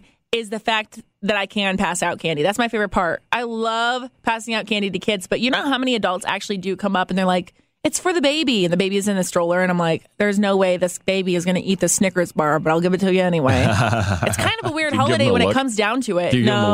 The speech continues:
Speaker 1: No,
Speaker 2: look?
Speaker 1: I'm too nice. I'm always like, "Oh, okay, take it."
Speaker 2: <laughs>
Speaker 1: But in reality, yes, there are too many people out trick-or-treating that should not be.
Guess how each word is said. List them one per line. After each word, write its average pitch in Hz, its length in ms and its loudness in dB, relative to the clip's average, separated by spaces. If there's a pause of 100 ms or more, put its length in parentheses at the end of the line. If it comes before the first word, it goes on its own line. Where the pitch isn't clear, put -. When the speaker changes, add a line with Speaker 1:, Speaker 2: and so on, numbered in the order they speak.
Speaker 1:
No, 208 100 0
Speaker 2:
look? - 100 0
Speaker 1:
I'm 254 80 0
too 330 160 -2
nice. 226 420 0
I'm 233 80 0
always 254 160 0
like, 285 160 -2
"Oh, 466 340 -2
okay, 381 480 -2
take 240 360 -4
it." 233 280 -4 (160)
Speaker 2:
<laughs> - 360 -2
Speaker 1:
But 269 140 0
in 330 60 -12
reality, 285 500 -4
yes, 202 300 -2
there 233 220 0
are 208 120 0
too 262 240 -2
many 240 140 0
people 214 220 0
out 202 140 0
trick-or-treating 190 520 0
that - 200 0
should 180 140 -2
not 160 180 -2
be. 87 200 -10